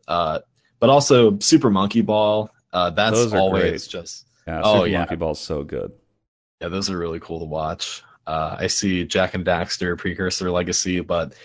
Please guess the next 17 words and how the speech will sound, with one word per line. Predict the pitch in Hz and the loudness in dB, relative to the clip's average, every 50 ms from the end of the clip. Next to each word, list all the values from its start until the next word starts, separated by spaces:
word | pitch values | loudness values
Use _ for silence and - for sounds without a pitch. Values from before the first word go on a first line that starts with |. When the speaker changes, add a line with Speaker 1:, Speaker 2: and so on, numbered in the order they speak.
| - _ - | -20 _ -8
Speaker 1:
it's | - 95 - 120 | -6 -4 0 2
not | 113 107 113 104 | 2 2 2 2
being | 113 113 110 107 101 | 2 2 2 4 4
run | 101 98 98 98 95 | 4 4 4 4 4
by | 90 90 90 | 2 2 0
Bonesaw, | 82 87 85 90 92 92 - - 95 90 90 92 90 | 0 -2 -4 -4 -4 -4 -2 -2 0 0 0 -2 -2
so | - - - 90 85 80 85 92 92 _ _ _ - - - | -4 -4 -4 -4 -6 -6 -10 -12 -16 _ _ _ -16 -14 -14
might | 90 85 85 92 85 - | -14 -10 -8 -8 -8 -8
skip | - - - 80 - 85 | -10 -10 -10 -12 -12 -12
on | 82 85 87 | -12 -10 -10
that | 87 82 80 73 | -10 -10 -12 -14
one. | 82 85 82 - - - | -18 -20 -20 -20 -18 -14
If | - 104 - 113 | -12 -6 -2 0
you | 110 | 2
haven't | 110 113 117 104 95 | 2 2 2 2 2
watched, | 92 95 95 95 - - - - | 2 0 0 0 -2 -4 -4 -2
uh, | 90 87 85 82 80 | -2 -2 -4 -4 -8